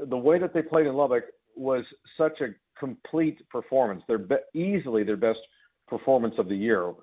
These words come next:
which is something that they've been ho-, uh, hoping to try and get together. And, and again,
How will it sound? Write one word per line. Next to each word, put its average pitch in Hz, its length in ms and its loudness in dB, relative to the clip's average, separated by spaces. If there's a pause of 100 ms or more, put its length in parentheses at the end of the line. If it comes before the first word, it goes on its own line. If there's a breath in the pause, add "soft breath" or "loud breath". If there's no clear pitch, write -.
(140)
which 120 180 -4
is 143 140 2
something 156 300 2
that 123 180 6 (400 loud breath)
they've 131 200 4
been 135 100 -2
ho-, 135 320 -6 (180)
uh, 117 160 -4 (120)
hoping 185 280 4
to 120 80 0
try 117 220 0
and 101 100 -4
get 101 160 -2
together. 95 460 -2
And, 104 300 -6 (380 soft breath)
and 127 100 0
again, 127 380 4